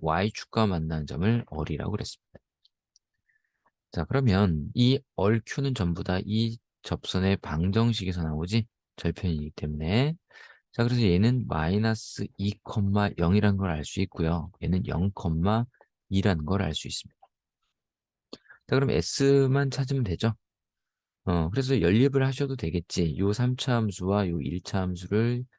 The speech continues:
연립해서 인수분해해서 구하셔도 되는데, 자, 일단 연립을 할 겁니다. X 플러스 이는 X 세제곱 마이너스 이 엑스죠.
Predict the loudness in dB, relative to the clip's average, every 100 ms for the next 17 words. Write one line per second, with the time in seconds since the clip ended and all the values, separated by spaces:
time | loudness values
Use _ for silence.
0 | _ _ _ 0 2 2 0 0 -2 -2
1 | -2 -2 -4 -2 -2 -4 -4 -4 -4 -2
2 | -4 -2 -2 0 0 0 -2 -8 -8 -4
3 | 0 0 0 -6 _ _ -20 -16 -10 -2
4 | 0 4 4 4 4 2 0 -2 -2 -2
5 | -6 -8 -12 _ _ _ _ _ _ _
6 | _ -6 -4 -6 0 0 0 -4 -2 2
7 | 2 0 -6 _ _ _ _ _ _ _
8 | _ _ _ _ -6 -4 -2 0 0 0
9 | 0 2 2 2 0 -2 -4 -8 -8 -2
10 | 0 -2 -6 -2 -4